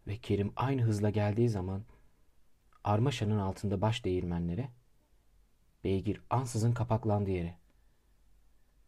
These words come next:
Tekerlendi Kerim. Doğruldu.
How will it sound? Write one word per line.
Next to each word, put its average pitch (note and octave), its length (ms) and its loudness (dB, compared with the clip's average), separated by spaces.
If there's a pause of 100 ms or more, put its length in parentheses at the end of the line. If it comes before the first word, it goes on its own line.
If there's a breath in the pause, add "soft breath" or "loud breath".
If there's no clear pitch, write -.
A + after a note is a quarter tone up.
(500)
Tekerlendi F#2+ 640 -4
Kerim. - 280 -10 (1600)
Doğruldu. F2 580 -2